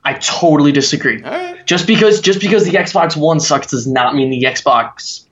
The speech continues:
Speaker 1: blah, blah, blah is gonna suck.
Speaker 2: It doesn't suck. You call it the most powerful console on the market.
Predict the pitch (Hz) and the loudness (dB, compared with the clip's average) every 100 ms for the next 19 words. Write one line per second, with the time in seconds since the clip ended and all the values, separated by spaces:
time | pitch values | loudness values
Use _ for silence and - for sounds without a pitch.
0 | _ - 143 135 127 110 117 - - - | _ 0 2 4 2 0 -2 -2 -6 -10
1 | - - 185 339 277 185 160 180 - - | -6 -2 2 2 4 2 2 0 -2 0
2 | 208 214 240 247 202 233 226 226 220 226 | 2 4 4 4 4 2 2 2 2 2
3 | 214 226 233 220 214 226 - 120 110 | 0 2 2 4 4 2 2 -2 -4